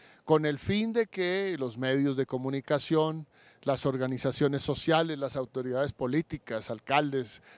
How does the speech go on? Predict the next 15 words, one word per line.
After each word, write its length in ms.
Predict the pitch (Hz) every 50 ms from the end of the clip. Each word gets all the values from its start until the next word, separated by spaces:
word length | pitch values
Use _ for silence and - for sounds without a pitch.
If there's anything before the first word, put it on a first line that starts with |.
| - -
gobernadores, 800 | 131 135 131 123 117 120 120 117 120 131 156 160 147 139 123
diputados, 680 | 117 127 - - 120 - - 139 156 156 147 139 123 -
concejales, 760 | - 123 110 - - 110 104 - 139 143 139 131 123 - - _ _ - - - - - - _ -
eh, 340 | - 117 123 123 120 120 113 - _
puedan 540 | - 165 180 196 214 214 220 220 214 208 _ _ -
darnos 760 | 151 151 147 147 139 165 170 175 175 180 190 190 190 170 -
información 840 | 160 143 - 151 139 135 135 127 127 - - 143 139 143 151 147 - _ - - - - -
sobre 320 | - - 143 135 139 135
presencia 840 | - - 139 123 - - 156 151 147 139 - - 160 151 147 143 143
de 120 | 135 123
personas 500 | - 127 117 - - 131 127 131 117 -
extrañas, 760 | 127 113 - - - 151 147 147 143 139 139 135 120 - - _ _ _ - - _ _ -
de 160 | 139 143 139
grupos 720 | 131 156 156 143 - - 151 156 151 143 - - - -
armados, 760 | 127 120 120 135 156 170 165 160 156 151 151 - - -